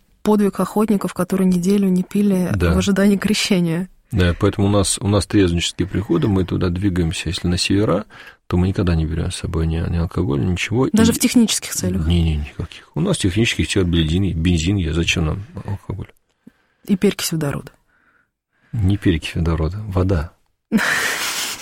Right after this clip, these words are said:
Speaker 1: Не, ну обычно как в походы б-, там берется спирт, продезинфицировать что-то, э,
Speaker 2: Да нет,
Speaker 1: там,
Speaker 2: мы и без
Speaker 1: не-
Speaker 2: этого нормально. Да, щас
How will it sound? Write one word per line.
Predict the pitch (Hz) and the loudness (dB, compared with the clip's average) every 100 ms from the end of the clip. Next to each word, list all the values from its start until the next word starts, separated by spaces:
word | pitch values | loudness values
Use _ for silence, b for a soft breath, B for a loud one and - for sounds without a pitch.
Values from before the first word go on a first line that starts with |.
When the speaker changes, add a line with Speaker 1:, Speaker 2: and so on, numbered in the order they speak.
| - _ _ _ _ B B B B B | -16 _ _ _ _ B B B B B
Speaker 1:
Не, | 269 | 4
ну | 214 226 | 6 8
обычно | 247 233 208 | 6 4 2
как | 214 - | 0 0
в | |
походы | - 202 220 185 | 0 2 2 2
б-, | 175 151 | 2 -2
там | 175 180 180 | 0 0 2
берется | 220 269 214 | 4 2 0
спирт, | - 202 185 | 0 0 0
продезинфицировать | 226 285 277 254 220 - 214 196 190 | 2 4 6 4 2 0 2 2 0
что-то, | - 185 180 185 | 0 0 0 -2
э, | 180 92 - - - 131 | 0 -2 0 0 0 0
Speaker 2:
Да | 185 | 0
нет, | 180 160 82 95 | 0 0 0 2
Speaker 1:
там, | 92 | 2
Speaker 2:
мы | 87 | 2
и | |
без | 80 104 | 4 4
Speaker 1:
не- | 98 | 2
Speaker 2:
этого | 95 82 80 | 2 0 0
нормально. | 82 82 82 78 101 | 0 0 0 -2 -2
Да, | 143 123 92 90 | -2 0 0 -2
щас | 90 - 104 | -2 0 0